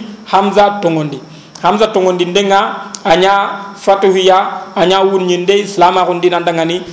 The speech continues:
ada dangollo Islama hunga siri. Aken cilama ko halle, kem pallano Omar khagaru Islama hundi, kem bere sro hilli, inya tonto kote Islama hundangani, Islama hunda kane kita, ida yurwe do,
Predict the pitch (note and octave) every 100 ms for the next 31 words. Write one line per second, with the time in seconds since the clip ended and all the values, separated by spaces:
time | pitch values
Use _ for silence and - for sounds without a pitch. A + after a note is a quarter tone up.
0 | - - G3+ F#3+ D#3+ F3+ E3+ G3 G3 F#3+
1 | F3 E3+ E3 D#3+ D3+ E3+ D3+ - - -
2 | - G#3+ G#3+ G#3+ A3 - - - A3 G3+
3 | F#3+ F#3 F3 E3+ F3 F#3+ G#3+ - - -
4 | G#3 G#3 F#3+ F3+ E3+ F3+ F#3+ F3+ F#3 F#3
5 | F3 E3+ F3 F3 F3+ F3 F3 G3 - -
6 | - G#3 G#3+ G3 G3 G3+ F#3 F3+ F3 E3
7 | F3 - D#3+ F#3 F#3 F3+ F3 E3 F3 E3
8 | E3 E3+ F3 E3 E3 D#3+ D#3 D#3+ - -
9 | - - - - E3+ F3 E3+ E3 D#3+ D#3+
10 | - E3 E3+ E3 E3 D#3 D#3+ D#3+ - -
11 | - E3+ E3 F#3+ F#3+ F3 E3+ E3 E3